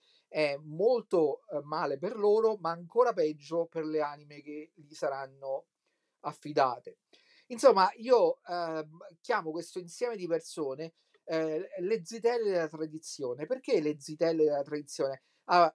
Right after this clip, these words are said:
de-, devo dire subito che, eh, zitella è un, un termine che, eh, di solito ha un carattere un po' spregiativo, no? Cioè, eh, quella, mm,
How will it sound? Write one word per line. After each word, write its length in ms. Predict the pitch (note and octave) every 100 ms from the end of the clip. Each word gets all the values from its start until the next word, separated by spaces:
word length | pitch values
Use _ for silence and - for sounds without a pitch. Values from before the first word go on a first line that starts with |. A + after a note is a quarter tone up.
| _
de-, 340 | _ - F#3+
devo 320 | - D#3+ G#3 A#3
dire 220 | B3+ G3
subito 460 | G3 D3 C#3 D3
che, 220 | C#3+ D3+ D3+
eh, 480 | D3+ C#3 C3+ C3 - _
zitella 560 | D#3 F3 A3 A3+ F3 E3
è 240 | D#3+ D#3+ -
un, 580 | D#3+ D#3+ D#3 D#3 D#3 D3+ -
un 400 | D#3 D#3 D#3 D3+
termine 640 | - F#3 D#3+ D3+ D3 D3 _ _ - _ _
che, 380 | - F#3+ F3 C#3+
eh, 960 | D#3 C#3 C3+ C3 C3 C3 B2+ C3 C3+ C3+
di 380 | D3 D3+ D3+ A3+
solito 560 | G3 F3 F3 E3 D#3 -
ha 240 | E3+ E3 F3+
un 240 | D#3+ D3+
carattere 800 | - E3+ E3 D#3 - D3+ D#3 D3+
un 200 | E3+ D#3+
po' 460 | - E3 D3+ D3 D#3+
spregiativo, 840 | D#3+ - E3+ D#3 D#3+ F3+ D3+ B2 C3+
no? 160 | D3
Cioè, 320 | C#3+ D3+ C3+ - _ _ _
eh, 240 | - C#3 -
quella, 640 | F3+ D#3+ D3+ C#3 C3 B2+ C3
mm, 440 | C#3 _ E3+ D#3+